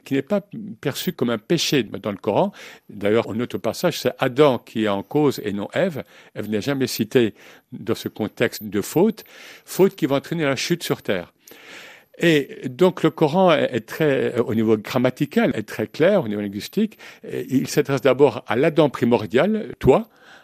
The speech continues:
et puis ça se diffracte en, euh, vous deux, donc, parce qu'en arabe, il y a le duel, en grammaire arabe. Mais c'est après, et donc, et Ève n'est pas nommée. Donc Ève, en tous les cas, n'est jamais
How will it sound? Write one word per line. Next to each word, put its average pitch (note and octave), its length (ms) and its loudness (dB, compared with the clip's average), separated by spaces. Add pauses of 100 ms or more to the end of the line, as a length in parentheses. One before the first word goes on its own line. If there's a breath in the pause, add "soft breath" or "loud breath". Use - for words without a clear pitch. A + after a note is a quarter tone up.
(240 loud breath)
et - 80 -4
puis G3 500 2
ça D3 140 -2
se C3 140 2
diffracte D#3+ 600 0
en, C3+ 400 -2
euh, B2+ 380 -6
vous B2+ 260 -2
deux, B2 300 6
donc, B2 360 -2
parce A#2 200 -6
qu'en A2 160 -2
arabe, C#3+ 300 -2
il A2 120 -2
y C#3+ 60 2
a D3 40 2
le A2 120 2
duel, G#2+ 460 2 (340 soft breath)
en G#2+ 60 -10
grammaire A2+ 360 -4
arabe. F#2 300 -4 (720 loud breath)
Mais D3+ 160 4
c'est E3+ 160 0
après, C#3 460 0
et A2+ 120 -2
donc, F3 300 0
et - 400 -2
Ève F3+ 240 4
n'est C3+ 60 4
pas E3 160 2
nommée. B2+ 320 -2 (400 loud breath)
Donc B2+ 280 -2
Ève, E3+ 200 2
en A#2 60 2
tous - 120 2
les G#2 100 2
cas, G3 140 0
n'est A2+ 160 0
jamais A#2 380 0